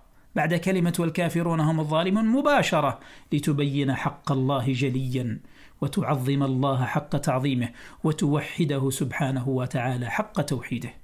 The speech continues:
فتقدم النموذج الأعظم لتوقير الله وتعظيمه حق تعظيمه سبحانه وتعالى، وتقديره حق قدره.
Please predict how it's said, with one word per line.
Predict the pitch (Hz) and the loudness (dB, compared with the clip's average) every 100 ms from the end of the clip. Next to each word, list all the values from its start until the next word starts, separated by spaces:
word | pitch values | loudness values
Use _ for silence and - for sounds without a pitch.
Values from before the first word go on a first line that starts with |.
| - - _ - - _ - _ _ | -20 -20 _ -20 -20 _ -20 _ _
فتقدم | - 165 - 143 196 151 143 160 156 | -6 -2 -2 -2 0 0 2 4 4
النموذج | 151 143 147 147 165 143 143 | 4 4 4 4 2 2 2
الأعظم | 156 175 247 156 151 131 104 - - - - - - - - - | 2 2 2 2 4 0 -2 -6 -18 -20 -20 -20 -20 -20 -6 -4
لتوقير | 135 143 127 151 131 | 0 0 0 0 0
الله | 131 123 127 117 120 - - - _ - | 2 2 0 0 -2 -4 -8 -20 _ -8
وتعظيمه | - 131 117 117 127 123 120 120 120 - _ - _ | -4 -2 -2 2 2 2 2 0 0 -8 _ -20 _
حق | - - - | -6 -6 -4
تعظيمه | 135 120 117 117 117 147 | -4 -2 0 0 -2 -4
سبحانه | - 107 - 156 139 | -6 -6 -8 -8 -8
وتعالى، | 147 - - - - - - - - - - - | -10 -10 -8 -10 -12 -20 -20 -20 -20 -20 -20 -6
وتقديره | 156 160 139 135 165 190 190 180 226 - | -2 -2 -2 -2 0 2 2 2 0 -2
حق | - 170 165 | -4 -4 -6
قدره. | - 143 - | -8 -10 -12